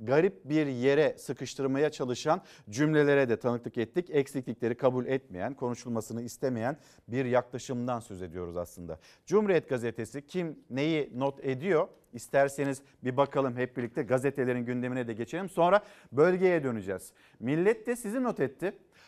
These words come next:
"Hatayı kabullenmek yerine tehdit savurup not alıyoruz." diyorlar. Peki tüm bunların içinde ne oldu? Kırk iki binden fazla insanımız hayatını kaybetti. Şehirler darmadağın oldu.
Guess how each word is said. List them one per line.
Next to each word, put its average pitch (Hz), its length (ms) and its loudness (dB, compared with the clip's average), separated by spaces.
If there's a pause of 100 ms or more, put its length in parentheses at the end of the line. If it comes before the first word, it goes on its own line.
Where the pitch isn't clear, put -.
"Hatayı 175 480 6
kabullenmek 180 720 4
yerine 147 400 2 (120)
tehdit 160 340 -2
savurup 170 480 0 (220)
not 240 260 6
alıyoruz." 175 520 4
diyorlar. 113 480 0 (300)
Peki 131 300 -6
tüm 220 280 2
bunların 143 380 0
içinde 123 400 -6
ne 170 100 -4
oldu? 160 460 -4 (540)
Kırk 139 260 -4
iki 170 240 -10
binden 139 280 -4
fazla 123 340 -4
insanımız 120 600 -8
hayatını 110 460 0
kaybetti. 92 480 -4
Şehirler 113 600 0
darmadağın 104 500 -2
oldu. 85 220 -10